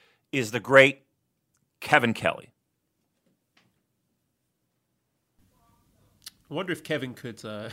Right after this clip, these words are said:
Speaker 2: <laughs> join the meetup. Come to Buffalo Wild Wings, Kevin, if you're listening. Come and pick up your award.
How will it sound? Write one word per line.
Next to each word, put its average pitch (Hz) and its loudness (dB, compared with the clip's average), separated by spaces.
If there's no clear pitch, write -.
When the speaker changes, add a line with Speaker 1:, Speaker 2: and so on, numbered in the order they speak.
Speaker 2:
<laughs> - -
join 160 0
the 135 -6
meetup. 113 -8
Come 175 -2
to 151 -10
Buffalo 135 -2
Wild 110 -6
Wings, 107 -16
Kevin, 123 -2
if 117 -12
you're 123 -8
listening. 120 -8
Come 131 -10
and 110 -16
pick 131 -8
up 123 -8
your 117 -10
award. 104 -14